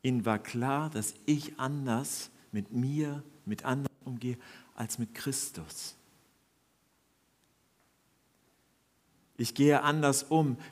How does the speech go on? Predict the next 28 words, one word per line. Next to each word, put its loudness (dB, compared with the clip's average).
mit 0
meinen 6
Brüdern 4
und 0
Schwestern, 4
das 0
heißt, 2
die -2
Menschen, 0
die -2
den 2
Glauben 2
mit -2
mir 0
teilen. -8
Ich -2
gehe 4
anders 0
mit -2
ihnen -2
um. 0
Ich -20
gehe 8
anders 4
mit 2
mir 8
selbst 4
um, 4